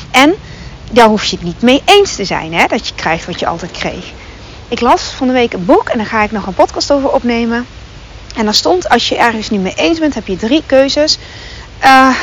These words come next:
één, beweeg mee. Of, ehm, oh, wat was het? Oh ja, nou goed, hier moet ik echt een aparte podcast over, <laughs> over opnemen. Maar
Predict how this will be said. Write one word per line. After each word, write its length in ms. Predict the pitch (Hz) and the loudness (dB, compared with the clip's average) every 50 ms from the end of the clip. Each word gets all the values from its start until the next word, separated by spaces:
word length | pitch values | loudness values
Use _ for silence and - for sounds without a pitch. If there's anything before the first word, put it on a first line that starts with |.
| - - - | -6 -6 0
één, 380 | - 262 247 233 208 190 180 190 - - - - - - - - - - - - - - - - - - - | 2 4 4 4 2 0 -2 -4 -6 -8 -14 -18 -20 -20 -20 -20 -20 -20 -20 -20 -20 -20 -20 -20 -20 -18 -16
beweeg 680 | 233 254 - 220 190 226 240 233 233 214 208 - - | -14 -12 -12 -4 0 2 4 6 6 4 4 2 0
mee. 420 | 208 208 247 294 349 440 539 622 - - - - - - - - - - - | 0 2 4 6 6 4 4 2 -2 -8 -14 -16 -18 -18 -20 -20 -20 -20 -20
Of, 100 | - - | -12 -8
ehm, 440 | 156 - - 233 233 226 220 214 214 220 233 233 - - - - - - - - - - - - - - - - - - - - | -6 -4 -2 0 2 2 2 2 0 -4 -8 -10 -12 -14 -16 -16 -20 -20 -20 -20 -20 -20 -20 -20 -20 -20 -20 -20 -18 -14 -6 -2
oh, 220 | 294 294 254 202 196 | 0 2 2 2 0
wat 100 | 220 262 | 0 0
was 140 | 320 - | 0 0
het? 140 | - - 202 | 2 2 4
Oh 60 | 208 | 4
ja, 140 | 190 156 143 | 6 4 4
nou 160 | 160 160 151 | 2 0 -2
goed, 160 | - - 156 - | -2 -6 -6 0
hier 140 | 214 247 | 4 4
moet 120 | 262 277 277 | 6 4 4
ik 80 | 269 - | 2 0
echt 200 | - 143 - - | 0 -2 -2 -2
een 60 | - | -4
aparte 300 | - 190 - 190 - - | -6 0 0 0 -2 -2
podcast 420 | - - - - - - - - - | -6 -8 -8 -8 -6 -8 -10 -8 -8
over, 260 | 175 165 165 - - - 185 170 | -8 -8 -8 -10 -10 -10 -6 -4
<laughs> 160 | 202 233 - | -4 0 2
over 180 | 240 226 208 247 | 2 2 2 2
opnemen. 540 | 220 214 226 247 254 247 226 226 233 254 - - | 2 4 6 6 6 6 6 4 4 2 2 2
Maar 200 | 220 202 208 | 2 2 2